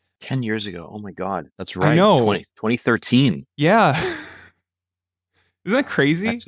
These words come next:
Speaker 1: that's incredible. I bought it. I bought it the day it came out. It, like, I loved it. Although it didn't do half the things that Microsoft claimed it would do. But
Speaker 2: You bought it for all the T V, uh,
Speaker 1: Yeah,
Speaker 2: stuff,
Speaker 1: yeah,
Speaker 2: right?
Speaker 1: exactly. I, I wanted it to be the thing that the Nexus Q never was. But,
Speaker 2: Oh,
Speaker 1: uh,
Speaker 2: sure.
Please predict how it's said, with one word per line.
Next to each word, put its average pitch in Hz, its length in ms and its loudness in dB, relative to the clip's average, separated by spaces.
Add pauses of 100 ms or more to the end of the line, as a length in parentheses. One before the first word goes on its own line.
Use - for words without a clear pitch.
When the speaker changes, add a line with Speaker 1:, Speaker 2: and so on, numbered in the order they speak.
(100)
Speaker 1:
that's 110 180 -2
incredible. 80 580 -4
I 110 100 2
bought 113 280 2
it. 101 140 0 (160)
I 101 60 2
bought 107 220 2
it 101 100 0
the 87 80 -4
day 92 180 2
it 87 40 -2
came 87 240 -4
out. 90 260 -2 (200)
It, 85 140 -10 (140)
like, 82 240 -4 (120)
I 90 80 -2
loved 87 320 0
it. - 120 -8 (300)
Although 107 160 4
it 98 100 0
didn't 113 180 4
do 101 180 4
half 98 240 -4
the 90 100 -8
things 87 300 -2
that 82 160 -2 (500)
Microsoft 85 440 -4
claimed 85 280 -2
it 71 80 -14
would 62 160 -16
do. 60 320 -6
But - 100 -6
Speaker 2:
You 156 60 -2
bought 147 220 2
it - 80 -6
for 131 160 2
all 120 60 2
the 110 100 -2
T 113 220 -6
V, 104 480 -6
uh, 90 300 -10 (280)
Speaker 1:
Yeah, 101 100 2
Speaker 2:
stuff, 95 120 2
Speaker 1:
yeah, 92 100 2
Speaker 2:
right? 85 80 0
Speaker 1:
exactly. 82 440 0
I, 104 240 4
I 127 60 2
wanted 139 320 4
it 120 60 -4
to - 120 -4
be 113 260 4 (200)
the 92 120 0
thing 107 200 0
that 101 140 0
the 95 60 0
Nexus 90 360 -2
Q 104 280 2
never 78 280 2
was. 73 480 -4
But, 151 80 -2
Speaker 2:
Oh, 135 80 4
Speaker 1:
uh, 123 40 2
Speaker 2:
sure. 113 440 0